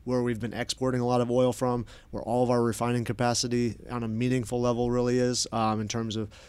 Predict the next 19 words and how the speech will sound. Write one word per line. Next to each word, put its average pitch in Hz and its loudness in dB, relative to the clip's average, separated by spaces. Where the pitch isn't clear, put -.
exporting 120 -2
these 110 -2
refine-, 120 -2
these 113 -4
refined 120 -2
products. 120 0
So 110 -4
I 110 -2
certainly 139 0
think 120 -2
that, 117 -2
uh, 117 0
th-, 127 -6
the 135 2
uncertainty 127 4
is 113 0
still 127 2
there, 120 0
and, 117 -4